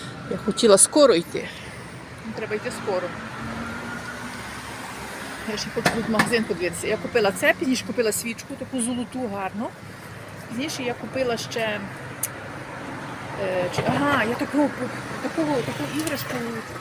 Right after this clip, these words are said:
ну, як вам сказати, та якби різдвяну, але вона не різдвяна, теж п'ятдесят процентів знижка, за дванадцять, коштувала двадцять п'ять, а за дванадцять. Я її купила за кольорів, тому що в неї дуже гарний колір.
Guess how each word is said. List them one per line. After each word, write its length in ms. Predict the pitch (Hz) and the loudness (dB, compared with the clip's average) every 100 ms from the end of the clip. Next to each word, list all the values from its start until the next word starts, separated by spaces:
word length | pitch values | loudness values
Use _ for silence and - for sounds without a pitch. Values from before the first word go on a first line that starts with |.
| 233 | -4
ну, 160 | 277 | -2
як 120 | 240 | -2
вам 120 | 233 220 | -2 -4
сказати, 420 | 240 220 208 208 - - | -2 0 0 -2 -8 -4
та 100 | 240 | -2
якби 280 | 233 202 226 | -2 0 -2
різдвяну, 640 | 220 - 254 294 339 233 - - - - - | -2 -2 0 0 0 -4 -6 -10 -12 -10 -4
але 220 | 208 208 | 0 2
вона 340 | 220 233 262 294 | 0 0 0 0
не 160 | 277 | 0
різдвяна, 480 | 285 262 208 254 247 | 0 0 4 4 4
теж 200 | 233 269 | 2 -2
п'ятдесят 380 | 262 233 220 254 | -2 -2 -2 -2
процентів 480 | - 220 240 226 269 | -4 -4 -2 -2 -2
знижка, 520 | 247 226 214 - 330 214 | 0 0 -2 -2 -4 -2
за 140 | 208 220 | -4 -4
дванадцять, 480 | 202 220 196 196 - | -2 0 -2 -4 -10
коштувала 280 | - - 226 | -12 -8 -4
двадцять 260 | 214 208 - | -4 -6 -4
п'ять, 200 | 214 214 | -4 -4
а 40 | 202 | -6
за 80 | |
дванадцять. 440 | 196 196 190 185 240 - - - - | -4 -4 -2 -4 -8 -12 -14 -14 0
Я 100 | 226 | 6
її 100 | 320 | 8
купила 360 | 339 285 311 302 | 6 0 4 6
за 120 | 262 | 6
кольорів, 540 | 262 285 285 269 214 175 | 6 4 6 6 4 0
тому 160 | 262 | -2
що 140 | 285 302 | 0 0
в 60 | |
неї 260 | 254 330 359 247 | 4 4 2 0
дуже 160 | 311 | 0
гарний 360 | 302 262 269 320 - | 2 4 4 0 6
колір. 340 | 349 277 180 | 10 10 8